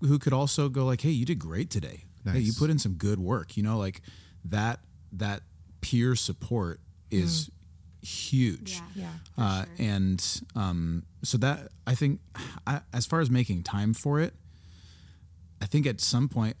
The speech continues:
Speaker 1: like, like we've already mentioned, for us, the motivation's right there in front of us.
Speaker 3: Yeah.
Speaker 1: So it's kind of like,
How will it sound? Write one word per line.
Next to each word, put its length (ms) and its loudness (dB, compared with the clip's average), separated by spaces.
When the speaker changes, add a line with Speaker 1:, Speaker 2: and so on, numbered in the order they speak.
Speaker 1:
like, 260 -4
like 260 0
we've 140 2
already 160 2
mentioned, 360 2
for 200 -4
us, 320 0
the 120 -2
motivation's 600 2
right 160 -2
there 140 -2
in 80 -4
front 200 0
of 80 0
us. 300 0
Speaker 3:
Yeah. 240 -2
Speaker 1:
So 240 2
it's 120 -2
kind 220 2
of 100 -2
like, 380 -2